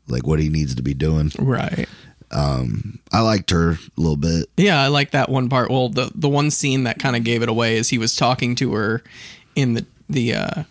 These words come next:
Speaker 2: in the car, and then it cuts to the next scene, and she's not there, but it's the same,
Speaker 1: Mm-hmm.
Speaker 2: same linear path. So it's like, oh, she's not really there.
Speaker 1: Yeah.
Speaker 2: So anyway, I just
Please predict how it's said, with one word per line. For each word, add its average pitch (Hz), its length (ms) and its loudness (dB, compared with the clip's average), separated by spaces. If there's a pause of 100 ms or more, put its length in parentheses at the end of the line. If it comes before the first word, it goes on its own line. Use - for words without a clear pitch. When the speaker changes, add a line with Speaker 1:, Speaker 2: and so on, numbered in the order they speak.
(240)
Speaker 2:
in 147 160 2
the 123 80 0
car, 113 520 2 (400)
and 143 180 4
then 127 120 2
it - 140 -4
cuts - 340 0
to 131 100 2
the 131 100 0
next 117 240 0
scene, 131 260 2
and 110 100 -2
she's 123 160 0
not 101 200 0
there, 110 360 0
but 107 140 -2
it's 131 160 -2
the - 120 -2
same, 113 640 -2 (180)
Speaker 1:
Mm-hmm. 85 320 0 (120)
Speaker 2:
same 117 300 2
linear 95 400 0
path. 95 440 0
So - 260 -4
it's - 140 -2
like, 107 320 -2
oh, 160 220 2
she's 127 220 0
not 123 240 0
really 123 340 0
there. - 400 -4 (220)
Speaker 1:
Yeah. - 220 -2 (160)
Speaker 2:
So - 300 -4
anyway, - 300 -4 (480)
I 143 80 4
just - 220 -2